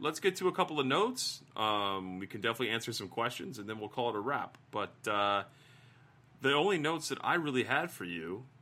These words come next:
um, who was your most impressive player, and then who was your least impressive player tonight for Anaheim? You could go a number of different directions here, and I think I know who you're gonna pick for your golden boy.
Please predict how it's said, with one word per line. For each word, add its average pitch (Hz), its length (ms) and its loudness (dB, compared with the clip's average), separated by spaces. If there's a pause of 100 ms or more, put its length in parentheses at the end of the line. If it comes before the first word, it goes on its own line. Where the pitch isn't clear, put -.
(200)
um, 110 560 -2 (560)
who 190 160 -4
was 190 260 -2
your 151 500 2
most 143 300 -2
impressive 139 560 -2
player, 95 400 -2 (920)
and 131 160 0
then 139 120 0
who 147 80 0
was 147 160 0
your 156 100 -4
least 175 320 -6
impressive 101 460 -4
player 78 260 -10
tonight 65 360 -18 (180)
for - 160 -14
Anaheim? 73 380 -16 (200)
You 131 100 -2
could 208 140 -6
go 139 160 4
a 95 60 2
number 127 400 2
of 123 60 0
different 117 220 -6
directions 101 480 -2
here, 87 120 -6
and 85 80 -2
I 90 40 -2
think 156 200 -4
I - 20 0
know 135 140 0
who 123 80 0
you're 110 100 -2
gonna 110 140 0
pick 107 200 -6
for - 120 -8
your 101 80 -2
golden 98 320 -2
boy. 82 260 -8